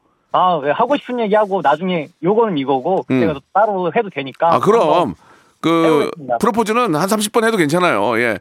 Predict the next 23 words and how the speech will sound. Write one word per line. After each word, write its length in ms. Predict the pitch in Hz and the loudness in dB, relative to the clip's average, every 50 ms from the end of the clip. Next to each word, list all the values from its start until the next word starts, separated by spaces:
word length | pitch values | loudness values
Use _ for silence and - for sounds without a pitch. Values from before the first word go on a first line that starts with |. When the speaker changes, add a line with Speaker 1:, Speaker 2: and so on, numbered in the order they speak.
| - - - - - _ _ | -10 -18 -20 -20 -20 _ _
Speaker 2:
자, 140 | - 170 170 | -2 0 0
그러면은 520 | 160 196 214 226 214 208 202 226 214 165 131 | 2 2 2 2 2 2 2 2 0 0 2
방부 320 | 160 190 214 202 196 214 | 0 0 2 2 2 2
한번 140 | 208 190 185 | 2 2 2
시작하겠습니다. 580 | 180 226 214 190 185 160 170 175 165 165 165 | 2 2 2 2 0 0 -2 0 0 0 0
"누구누구야?" 840 | 143 147 165 180 202 202 196 180 180 190 196 202 196 175 131 90 - - - - - - _ | 0 0 0 0 2 2 2 2 2 4 4 4 4 4 2 0 -2 -8 -16 -20 -20 -14 _
하면서 400 | - 196 208 208 180 196 202 190 | -2 0 2 2 2 2 2 2
그동안 320 | 151 156 175 190 190 175 | 2 2 2 2 2 2
못했던 320 | 156 165 151 175 156 175 175 | 2 2 0 0 0 2 2
얘기 140 | 175 170 | 2 2
한번 160 | 180 170 170 180 | 2 2 2 2
해보시고, 840 | 180 185 160 151 156 165 165 156 151 151 160 180 220 254 - - - _ _ _ _ _ _ _ _ | 2 2 0 0 0 2 2 4 4 4 4 2 2 2 0 -4 -8 _ _ _ _ _ _ _ _
사랑한다는 600 | - - 190 202 214 214 214 208 196 196 185 180 | -2 0 2 2 4 4 2 2 2 2 2 4
말. 220 | 160 143 127 135 | 4 4 4 4
이게 120 | 160 185 185 | 4 2 2
라디오에서는 640 | 139 202 208 180 185 220 233 220 180 208 208 196 | 4 2 2 2 4 2 2 2 2 2 2 2
이런 160 | 156 143 180 202 | 2 2 4 4
거밖에 260 | 226 226 226 185 - | 2 2 2 0 0
별로 200 | 131 151 165 175 170 | 2 2 4 4 2
할 100 | 196 - | 0 0
게 100 | - - | 0 -2
없어요. 640 | 143 123 165 196 190 165 156 170 190 185 147 120 | 0 2 2 2 4 4 4 4 4 2 2 2
예. 220 | 131 143 135 107 | 2 0 0 -2